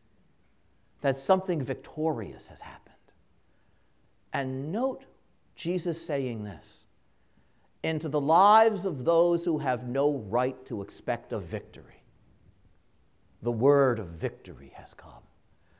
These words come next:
Into the lives of those who have grown up thinking of themselves as anything but successful,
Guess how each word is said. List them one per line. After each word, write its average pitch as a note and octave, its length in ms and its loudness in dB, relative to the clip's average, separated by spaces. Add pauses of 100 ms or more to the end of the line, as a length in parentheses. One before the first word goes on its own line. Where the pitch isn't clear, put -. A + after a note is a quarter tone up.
(500)
Into G#3+ 300 6
the G3+ 140 8
lives C4 600 12
of F3+ 240 4
those A#3 580 12
who G3+ 160 4
have D3 120 0
grown A#3 480 8
up A3 420 4
thinking A#3 500 2
of F#3 280 4
themselves G3 640 4
as D#3+ 240 2
anything F#3+ 800 2
but F#3 240 4
successful, - 920 -10